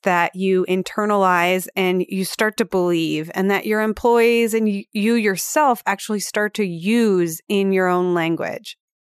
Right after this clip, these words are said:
We can talk more about examples of this in a later episode, but today I want to dive into number nine. The ninth core value of the Startup Pregnant philosophy is this. Most of us have a sixth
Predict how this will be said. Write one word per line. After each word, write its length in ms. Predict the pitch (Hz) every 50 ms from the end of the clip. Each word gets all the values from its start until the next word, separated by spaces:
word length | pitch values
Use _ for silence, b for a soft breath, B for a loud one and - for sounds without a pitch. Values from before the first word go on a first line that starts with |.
| _ _ _
We 200 | - 226 247 240
can 140 | - 269 254
talk 240 | - 269 269 247 -
more 200 | 247 240 240 233
about 340 | 226 214 214 202 202 - - -
examples 640 | 214 196 202 185 220 233 254 240 - 233 220 196
of 220 | 202 196 185 175 165
this 280 | 185 185 180 175 -
in 140 | - 190 196
a 80 | 180 180
later 300 | 180 190 185 190 190 185
episode, 420 | 175 170 - - - 160 156 160
but 160 | - 151 -
today 520 | - 202 180 180 - 202 208 226 226 226 226 -
I 80 | 202
want 320 | 202 202 202 196 202 196 -
to 160 | - 196 175 - _
dive 440 | - 190 180 180 185 190 190 180 175 -
into 640 | - 190 190 185 190 180 - - - 202 196 196 190
number 680 | 185 180 175 165 175 175 165 170 165 165 165 165 165 - _
nine. 720 | - 170 160 151 147 139 135 139 - 160 - 151 151 156 _ _ _ _ _ _ -
The 140 | 214 208 - _ -
ninth 400 | 233 220 220 220 240 269 262 -
core 260 | - - 285 269 254
value 460 | 214 190 185 160 151 165 156 151 160 160
of 240 | - 185 170 175
the 60 | 180 170
Startup 420 | - - 202 185 175 185 175 -
Pregnant 280 | - 190 180 180 175 165
philosophy 760 | - 165 160 147 151 - - - - - 127 131 131 - -
is 240 | - 175 165 165 165
this. 460 | 160 147 - - - - - - - _ _ _ _ _ _ -
Most 360 | 208 220 226 254 - - -
of 80 | 277
us 200 | 269 285 277 -
have 160 | - 226 208 214
a 40 |
sixth 380 | 208 - - - 208 - -